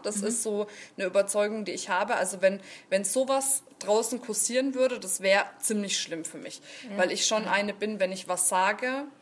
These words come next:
Speaker 1: wenn ich was machen will, dann zieh's durch. Und deswegen
Speaker 2: <clears throat>
Speaker 1: hab ich gesagt, okay, wenn ich's schaffen will, fünfhundert Frauen dort reinzubringen, dann muss ich erst mal jedem erzählen, dass ich das schaffe. <laughs> Und dann hab ich den Antriebsmotor.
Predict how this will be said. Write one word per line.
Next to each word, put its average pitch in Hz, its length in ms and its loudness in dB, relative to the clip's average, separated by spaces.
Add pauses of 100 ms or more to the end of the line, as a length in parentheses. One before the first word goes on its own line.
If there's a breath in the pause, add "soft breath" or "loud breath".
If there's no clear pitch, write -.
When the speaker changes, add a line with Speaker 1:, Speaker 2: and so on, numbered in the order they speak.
Speaker 1:
wenn 185 140 -2
ich 180 120 -12
was 185 160 -2
machen 190 260 -4
will, 202 100 -4
dann 214 160 -4
zieh's - 320 -4
durch. 170 280 -6
Und 185 100 -8
deswegen 233 460 -2
Speaker 2:
<clears throat> - 0 -
Speaker 1:
hab 202 200 -6
ich 247 240 -6 (360 loud breath)
gesagt, 214 360 0
okay, 240 300 -6
wenn 208 180 2
ich's - 160 -2
schaffen 202 340 -4
will, 254 180 -2
fünfhundert 254 520 -6
Frauen 208 240 -4
dort 185 200 -2
reinzubringen, 190 580 -4
dann 208 120 -6
muss 202 140 -8
ich 202 120 -8
erst - 240 -4
mal 196 80 -2
jedem 190 240 -6
erzählen, 175 360 2
dass 156 160 -10
ich 151 120 -12
das - 100 -4
schaffe. - 300 -8 (480)
<laughs> - 840 0
Und 214 140 4
dann 247 200 8
hab 262 120 8
ich 302 140 2
den 214 160 -4
Antriebsmotor. 180 920 -2